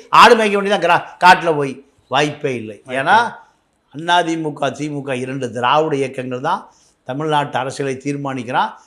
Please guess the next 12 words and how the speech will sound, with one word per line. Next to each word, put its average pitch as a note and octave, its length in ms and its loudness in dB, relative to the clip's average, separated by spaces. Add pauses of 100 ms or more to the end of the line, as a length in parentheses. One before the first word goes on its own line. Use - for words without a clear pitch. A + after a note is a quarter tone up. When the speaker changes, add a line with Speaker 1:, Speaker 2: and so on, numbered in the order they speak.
(140)
Speaker 1:
மக்களும் C#3 540 -6
விரும்புறான், A#2+ 420 -8 (200)
மக்கள் F#3+ 320 0
அதிகாரத்துக்கு E3+ 560 2
வர்றான். B2 220 -6 (220)
அதனால F3 600 2 (180)
எதிர்காலத்திலும் F3 720 2
இதுதான் D3+ 280 -2
நடக்கும். C3 440 -6 (440)
ஏன்னா E3 380 0
காரணம் D#3 380 2
கேட்டிங்கன்னா, B2 420 -4